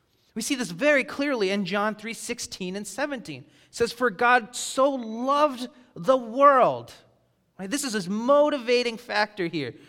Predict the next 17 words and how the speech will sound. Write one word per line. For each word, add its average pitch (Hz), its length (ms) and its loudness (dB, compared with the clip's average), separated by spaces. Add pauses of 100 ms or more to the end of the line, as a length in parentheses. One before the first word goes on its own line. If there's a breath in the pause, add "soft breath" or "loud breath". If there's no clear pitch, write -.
(120)
"For 240 100 -10
God 214 220 0
so - 280 0
loved 262 600 4
the 254 80 0
world 202 380 0
that 175 100 -2
he 196 120 -6
gave 226 380 -4
his 185 240 -2
only 240 360 -6
Son, 185 460 -6 (380 soft breath)
that 196 140 0
whoever 226 340 4
believes 214 560 0
in 262 80 0
him 220 280 0